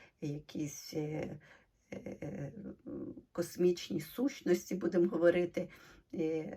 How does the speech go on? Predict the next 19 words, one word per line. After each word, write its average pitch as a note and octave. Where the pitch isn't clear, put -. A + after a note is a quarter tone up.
розписані D#3+
на D#3+
таких D#3
статуетках, E3
і E3
їх D#3
намагаються D#3+
представити -
для D#3+
тих D#3
людей, D#3
які D#3+
не D3+
обізнані E3+
з -
малою D3+
фарфоровою -
пластикою D#3
наших -